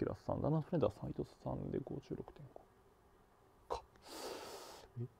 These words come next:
オメガレインボー、ブルベア、イリーダー、カーデナーじゃなくて、えー、ワイドファラオでもないな。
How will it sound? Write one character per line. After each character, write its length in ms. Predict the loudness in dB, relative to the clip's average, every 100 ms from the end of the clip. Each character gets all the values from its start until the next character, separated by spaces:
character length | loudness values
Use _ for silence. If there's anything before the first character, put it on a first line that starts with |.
| -2
オ 60 | 4
メ 180 | 4 6
ガ 120 | 6
レ 120 | 10
イ 80 | 12
ン 140 | 12 10
ボ 220 | 10 10
ー、 40 | 8 4
ブ 140 | 8 12
ル 140 | 12
ベ 300 | 12 12 12
ア、 60 | 12
イ 180 | 10 10
リ 100 | 12
ー 20 |
ダ 100 | 12
ー、 20 | 10
カ 240 | 8 10 12
ー 80 |
デ 80 | 12
ナ 160 | 12 12
ー 20 |
じ 60 | 10
ゃ 40 |
な 140 | 6
く 160 | 4 0 -18 -20 -2
て、 240 | 6 8 8
え 280 | 4 4 4
ー、 40 | 8
ワ 180 | 8
イ 60 | 8
ド 100 | 6
フ 140 | 8
ァ 80 | 10
ラ 60 | 10
オ 100 | 10
で 80 | 8
も 120 | 4
な 120 | 0
い 20 | -4
な。 60 | -8